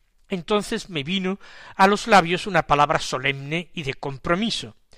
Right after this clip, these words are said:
Mi voz la expresó por primera vez: un concilio. A decir verdad, enseguida tuve el temor de haber suscitado perplejidades,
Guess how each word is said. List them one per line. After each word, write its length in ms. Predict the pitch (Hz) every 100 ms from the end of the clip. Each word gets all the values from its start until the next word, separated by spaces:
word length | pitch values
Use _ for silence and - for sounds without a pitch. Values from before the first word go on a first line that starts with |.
| - - -
Mi 140 | 202
voz 300 | 208 294 -
la 140 | 165 165
expresó 640 | - - 170 143 190 185
por 260 | 180 151 -
primera 360 | 135 139 135
vez: 280 | 107 104 - - - _ _ -
un 200 | 277 262
concilio. 760 | - 156 127 - 120 107 - - _ _ _ _ _ _ _ - - - -
A 100 | -
decir 300 | 190 196 339
verdad, 400 | 320 170 113 175 - -
enseguida 640 | 165 143 - 139 196 185
tuve 400 | - 214 180 143
el 140 | 123 120
temor 440 | - 139 156 135 - - - -
de 100 | 175
haber 200 | 165 214
suscitado 840 | - 208 - - 143 - 170 170
perplejidades, 1080 | - 156 - - 147 - 135 156 196 123 -